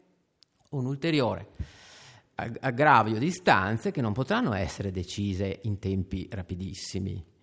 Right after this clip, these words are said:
anche perché è necessaria una istruttoria, ne faceva cenno prima, eh, Emilio, e cioè, eh, se un detenuto è stato dal, diciamo dal duemilanove,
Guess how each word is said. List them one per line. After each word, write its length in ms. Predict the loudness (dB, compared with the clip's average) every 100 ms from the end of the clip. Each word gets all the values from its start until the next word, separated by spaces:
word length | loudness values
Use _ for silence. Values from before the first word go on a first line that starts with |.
| _ -20 -20 -20 _ _
anche 220 | -2 -2 -2
perché 480 | -2 -2 -4 -4 0
è 80 |
necessaria 600 | 0 2 0 2 2 2 2
una 160 | 2
istruttoria, 680 | 0 -2 -6 0 4 4 2
ne 80 | -2
faceva 500 | -4 -2 0 0 -2 -12
cenno 340 | -6 -4 -2 -2
prima, 400 | 0 0 0 -2
eh, 320 | -2 -2 -2
Emilio, 600 | 0 0 0 0 0 0
e 100 | -2
cioè, 420 | -2 2 2 0
eh, 420 | -2 -4 -2 -2 -4
se 180 | -4 -2
un 80 |
detenuto 440 | 0 0 0 0 -2
è 20 |
stato 400 | -2 0 0 0
dal, 260 | -4 -4 -6
diciamo 420 | -14 -8 -6 -2
dal 140 | 0 2
duemilanove, 960 | 2 2 4 4 6 6 4 0 -6